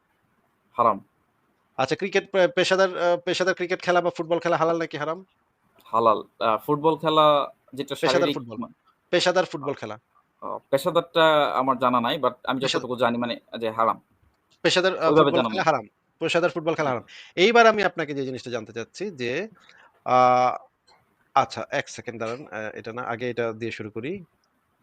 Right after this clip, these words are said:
Speaker 2: অমুসলিমদেরকে রক্ত দেয়াটা কি হালাল নাকি হারাম, যদি একটু বলতেন?
Speaker 1: আমি জানি যে রক্ত দেওয়া ভালো কাজ এবং এটা ওয়াজ মাহফিলও শুনেছি, কিন্তু এভাবে কিছু শোনা হয়নি যে অমুসলিমদেরকে রক্ত দেওয়া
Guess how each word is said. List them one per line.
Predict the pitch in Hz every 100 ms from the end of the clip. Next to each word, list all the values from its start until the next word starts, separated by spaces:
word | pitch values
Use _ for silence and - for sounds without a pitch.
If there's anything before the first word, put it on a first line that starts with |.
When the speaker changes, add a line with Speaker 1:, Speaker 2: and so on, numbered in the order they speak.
| _ _ _ _ _ _ _ _ _ _ _ -
Speaker 2:
অমুসলিমদেরকে | 180 220 214 - 226 220 208 190
রক্ত | 170 - 190
দেয়াটা | 190 185 185
কি | 180
হালাল | 160 170 175
নাকি | 156 135
হারাম, | 123 123
যদি | 117 110
একটু | - 98
বলতেন? | 98 - 82 _ _ _ _ _ _ _ _ _ _ _ _ _ _ _ _ _ -
Speaker 1:
আমি | 120
জানি | 123 127
যে | 123 123
রক্ত | 120 - 120
দেওয়া | 113 113
ভালো | 110 110
কাজ | 113 113 117
এবং | 107 107
এটা | 107 107 104
ওয়াজ | 104 101 113
মাহফিলও | 123 127 127 123
শুনেছি, | - 117 - -
কিন্তু | 120 -
এভাবে | 143 143 143 143
কিছু | 139 131
শোনা | 127 120
হয়নি | 117 113 123
যে |
অমুসলিমদেরকে | - 120 123 - 120 117 120
রক্ত | 113 -
দেওয়া | 113 110 107